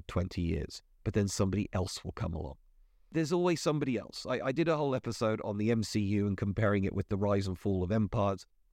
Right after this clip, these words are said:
It's the same with any actor. Nobody is a hundred percent popular throughout their entire career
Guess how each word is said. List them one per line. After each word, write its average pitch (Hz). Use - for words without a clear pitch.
It's 160
the 165
same 156
with 143
any 123
actor. 107
Nobody 147
is 113
a 104
hundred 151
percent 113
popular 98
throughout 101
their 98
entire 120
career 95